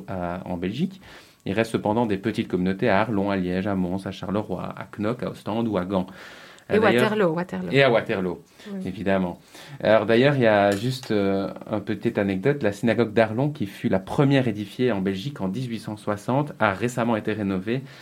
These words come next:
Speaker 1: notamment grâce au financement de la ville, mais aussi grâce à la mobilisation de la communauté musulmane locale,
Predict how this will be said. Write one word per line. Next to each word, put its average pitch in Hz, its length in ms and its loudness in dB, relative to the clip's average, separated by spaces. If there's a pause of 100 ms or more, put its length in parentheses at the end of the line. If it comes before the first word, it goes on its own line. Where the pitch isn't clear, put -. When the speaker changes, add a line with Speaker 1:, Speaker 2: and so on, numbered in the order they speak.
(240)
Speaker 1:
notamment 123 320 4
grâce 123 260 -2
au 101 40 -8
financement 104 380 -4
de 98 60 -6
la 95 120 0
ville, 143 360 -4
mais 110 280 0
aussi 127 420 -2 (420)
grâce 170 240 4
à 139 60 2
la 113 80 4
mobilisation 127 680 2
de 117 100 0
la 107 60 4
communauté 135 460 2
musulmane 107 640 2
locale, 123 520 0